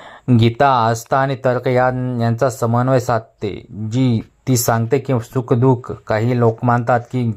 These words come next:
गीता सुरक्षित राहणं हे ईश्वराचं चिन्ह आहे. गीतेचं ज्ञान अजर अमर आहे आणि ती जळालेल्या विमानात वाचणं हे ज्ञानाच्या शाश्वततेचं प्रतीक आहे.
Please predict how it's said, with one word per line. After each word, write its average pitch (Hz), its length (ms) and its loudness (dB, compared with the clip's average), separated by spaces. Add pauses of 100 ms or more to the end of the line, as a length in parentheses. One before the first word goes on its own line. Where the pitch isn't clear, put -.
गीता 113 400 2
सुरक्षित 123 580 0
राहणं 127 240 0
हे 127 240 0
ईश्वराचं 123 520 -2
चिन्ह 117 360 2
आहे. 113 240 2 (840)
गीतेचं 131 400 2
ज्ञान 127 340 2
अजर 120 340 2
अमर 135 300 2
आहे 110 220 0
आणि 117 440 0 (420)
ती 120 80 4
जळालेल्या 123 600 4
विमानात 120 500 2
वाचणं 113 340 0
हे 127 140 2
ज्ञानाच्या 117 560 2
शाश्वततेचं 123 800 -2
प्रतीक 113 460 -2
आहे. 110 200 2